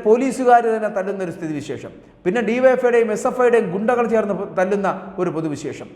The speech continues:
ഇനി ഇതൊക്കെ അപ്പുറം ദാ ഇന്നലെ കണ്ടതാണ് ഏറ്റവും ആശ്ചര്യജനകമായത്.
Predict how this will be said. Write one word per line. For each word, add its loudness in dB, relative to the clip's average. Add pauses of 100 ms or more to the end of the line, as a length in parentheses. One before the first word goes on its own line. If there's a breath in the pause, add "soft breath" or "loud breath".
ഇനി -4
ഇതൊക്കെ 2
അപ്പുറം 2 (360)
ദാ 4 (120)
ഇന്നലെ 0 (100)
കണ്ടതാണ് 2 (340)
ഏറ്റവും 2 (240)
ആശ്ചര്യജനകമായത്. -2